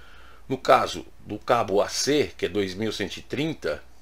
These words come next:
ele quer saber a força exercida no ponto, ou melhor, na placa, no ponto C. Então, você vai fazer a mesma coisa, observar o que ele tá pedi-, o que ele tá pedindo. Então ele tá pedindo a partir de C. Então C apontando pra A.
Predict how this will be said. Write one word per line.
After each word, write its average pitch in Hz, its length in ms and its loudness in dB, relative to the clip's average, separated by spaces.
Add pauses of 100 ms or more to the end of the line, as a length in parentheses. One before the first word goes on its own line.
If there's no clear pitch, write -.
(1160)
ele 104 200 -2
quer - 160 0
saber 113 420 2
a 143 80 2
força 135 340 2
exercida 143 720 0
no 120 140 -10
ponto, 151 560 0 (400)
ou 98 140 -2
melhor, 101 260 4
na 95 120 -4
placa, 120 440 2
no 107 100 0
ponto 139 300 -2
C. - 380 0 (260)
Então, 107 560 0 (500)
você - 160 0
vai 95 80 6
fazer 107 220 4
a 101 40 6
mesma 113 280 0
coisa, 92 600 2 (140)
observar 101 460 2
o 110 60 4
que - 120 -4
ele 139 100 -2
tá 143 120 2
pedi-, 135 520 -4
o - 40 -14
que 135 100 -4
ele 120 60 -6
tá - 100 -2
pedindo. 92 560 -6
Então - 180 -2
ele 101 100 2
tá - 100 -2
pedindo 107 340 -4
a 123 40 -2
partir 123 640 0 (600)
de 110 160 -6
C. 82 380 -2
Então 98 200 -2
C 151 260 0
apontando 139 540 4
pra 98 320 6
A. - 100 -4